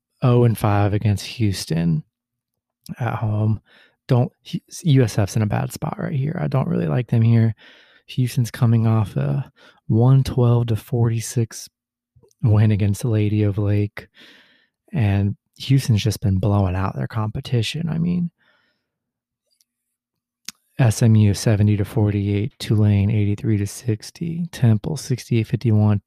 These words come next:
Tulsa eighty-six fifty-nine. I don't see anything here from U S F that thinks they're gonna really put up a fight. I like Houston to cover at minus twelve.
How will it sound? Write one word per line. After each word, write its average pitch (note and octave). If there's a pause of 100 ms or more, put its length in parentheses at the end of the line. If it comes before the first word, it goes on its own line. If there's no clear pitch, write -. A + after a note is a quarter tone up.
Tulsa A2
eighty-six A2
fifty-nine. G2+ (680)
I B2+
don't A#2
see A2+
anything A2
here G#2
from G#2+
U G2+
S F#2
F A2+
that C#3+
thinks - (300)
they're A2+
gonna G2
really G2
put B2
up C3
a C#3
fight. - (720)
I A2
like G2+
Houston G#2
to G2
cover G2
at A2
minus F#2+
twelve. G2